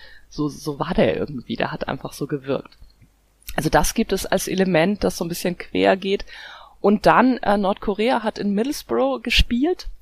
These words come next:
alle drei Gruppenspiele. Und, ähm, die, die Bewohner der Stadt haben Nordkorea adoptiert, quasi. Also die haben sich einfach dann bei den Spielen komplett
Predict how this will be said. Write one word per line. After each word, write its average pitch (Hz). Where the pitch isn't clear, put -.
alle 220
drei 214
Gruppenspiele. 262
Und, 220
ähm, 202
die, 208
die 202
Bewohner 226
der 269
Stadt -
haben 220
Nordkorea 170
adoptiert, -
quasi. -
Also 165
die 175
haben 220
sich 214
einfach 208
dann 175
bei 180
den 170
Spielen 220
komplett -